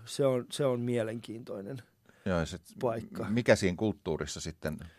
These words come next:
Speaker 2: tuottaa tällaisen ilmiön? Niin?
Speaker 1: Se on se hyvin, se on semmonen, niin kun, se,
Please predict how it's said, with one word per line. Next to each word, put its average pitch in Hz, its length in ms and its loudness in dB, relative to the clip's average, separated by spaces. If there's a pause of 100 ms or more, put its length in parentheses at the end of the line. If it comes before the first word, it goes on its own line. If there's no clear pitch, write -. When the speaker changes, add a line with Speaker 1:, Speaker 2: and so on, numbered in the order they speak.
(120)
Speaker 2:
tuottaa 82 480 0
tällaisen 76 400 -6
ilmiön? 80 400 -8
Niin? - 160 -12
Speaker 1:
Se - 160 2
on 226 120 4
se 233 140 4 (120)
hyvin, 226 360 2
se 208 120 0
on 208 120 4
semmonen, 196 320 2
niin 190 100 0
kun, 185 280 0 (1800)
se, - 140 -6